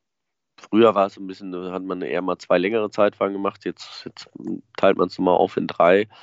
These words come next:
Ähm, aber es sind jetzt, ist ja auch nicht extrem schwer, die Zeitfahren. Ähm, es geht mal so ein bisschen leicht berghoch, leicht bergunter. Ähm, aber es ist jetzt nichts dabei, ähm, eben wie bei der Tour, wo es zum Planche de Belfi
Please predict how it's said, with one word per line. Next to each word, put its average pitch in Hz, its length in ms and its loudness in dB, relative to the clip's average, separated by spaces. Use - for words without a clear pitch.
Ähm, 87 560 0
aber 87 240 -2
es - 140 -10
sind 87 180 -8
jetzt, - 260 -8
ist - 240 -12
ja - 140 -6
auch 87 160 2
nicht 90 160 0
extrem - 400 0
schwer, 85 300 4
die 95 120 -12
Zeitfahren. 95 760 -2
Ähm, 87 300 -10
es - 80 -20
geht - 160 -4
mal 82 80 0
so 82 80 -2
ein 80 80 -6
bisschen 87 180 -2
leicht 82 280 2
berghoch, - 420 0
leicht 82 260 -2
bergunter. 82 480 0
Ähm, 78 440 4
aber 76 200 2
es 76 120 0
ist 80 140 -2
jetzt - 220 -2
nichts - 340 -4
dabei, 78 640 4
ähm, 76 500 -6
eben 78 220 0
wie 80 100 0
bei 76 140 4
der 73 140 2
Tour, 78 260 0
wo 80 80 -6
es 76 100 -4
zum - 140 -12
Planche 76 240 0
de - 80 -6
Belfi 76 480 -4